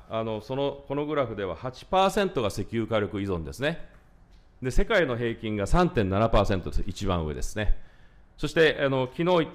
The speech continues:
昨日かなんかにいただいたこのエネルギー白書の中でも、主要国と書いてあるのが丸をつけたところですが、アメリカ、ドイツ、う、フランス、イギリス、えー、ほとんど、まあ、依存度は、あ、ゼロに近いような数字なわけでございますが、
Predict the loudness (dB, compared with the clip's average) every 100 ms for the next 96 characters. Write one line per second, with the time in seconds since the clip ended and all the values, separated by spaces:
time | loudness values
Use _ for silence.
0 | -12 -2 0 0 -2 -2 -2 -2 -6 -4
1 | -2 -2 -2 -6 -6 -6 -6 -6 -6 -6
2 | -6 -6 -8 -8 -6 -6 -6 -6 -8 -12
3 | -20 -20 -18 -4 -2 -2 -4 -10 -8 -4
4 | -2 -2 -4 -4 -2 -2 0 0 -2 -2
5 | -8 -6 -6 -6 -8 0 4 4 2 -16
6 | -4 2 4 4 4 2 4 2 2 -2
7 | -4 -6 -12 -8 -6 -4 -6 -6 0 2
8 | 2 0 -4 -6 -4 0 0 -2 -10 -20
9 | -20 -20 _ -8 -6 -4 -2 0 0 2
10 | 2 2 -2 -20 -10 -2 0 0 0 0
11 | 2 2 4 4 0 -14 -14 -14 -14 -8
12 | 0 2 2 0 0 4 6 6 2 0
13 | -2 -2 -2 -4 -4 -6 -6 -6 -8 -8
14 | -2 -2 -2 -10